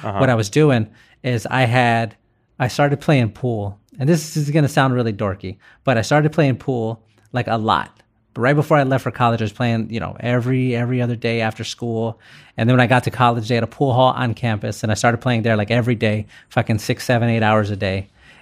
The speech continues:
Speaker 2: And I was getting, like, kinda good at it. And I started, uh, gambling for money. I was just, like, playing pool for money. And not like in the movie version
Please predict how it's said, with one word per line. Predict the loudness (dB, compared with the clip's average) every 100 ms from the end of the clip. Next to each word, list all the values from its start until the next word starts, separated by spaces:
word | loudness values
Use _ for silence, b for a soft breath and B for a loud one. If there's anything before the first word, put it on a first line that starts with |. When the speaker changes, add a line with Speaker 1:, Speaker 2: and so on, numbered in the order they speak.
| _
Speaker 2:
And | -2 0 0 -2 -2
I | -2
was | 0
getting, | 2 2
like, | 2 0
kinda | 0 0
good | -2 -2
at | -2 -2
it. | -6 -4
And | -2
I | 0
started, | 2 2 2 -2 b b b b b _ _ _ _ -10
uh, | -6 -4
gambling | -2 2 2 4 2
for | 0 -2
money. | -2 -2 -4
I |
was | -4
just, | -4 -2
like, | -2
playing | 0 -2 -2
pool | -4 -4 -4
for | -6
money. | -8 -8 -10 -18 _
And | 0
not | 4 4
like | 4 2
in | 2
the | 2
movie | 0 0
version | 0 0 0 -2 -4